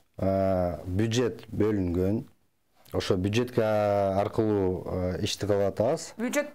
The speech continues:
Speaker 2: бирок мамлекеттен бөлүнүп атат да.
Speaker 1: Ооба.
Speaker 2: Мгм.
Speaker 1: Негиздүүчүсү бизде, э, экономикалык жана коммерциялык министри,
Speaker 2: Мгм.
Speaker 1: министрлиги.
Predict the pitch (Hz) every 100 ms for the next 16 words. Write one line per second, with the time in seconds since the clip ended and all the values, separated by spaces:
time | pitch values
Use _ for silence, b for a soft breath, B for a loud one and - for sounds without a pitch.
0 | - 277 233 226 254 269 240 233 233 233
1 | - - 143 101 95 95 117 170 - B
2 | B - 120 135 131 135 - - 131 117
3 | 104 92 110 110 110 110 104 92 B B
4 | B B - 101 101 101 98 98 98 -
5 | 55 58 - - - - - 110 104 120
6 | 120 110 95 104 101 92 - B B _
7 | - 98 98 104 101 104 104 95 101 90
8 | 95 95 - - 101 131 190 175 - -
9 | 98 95 - 196 101 123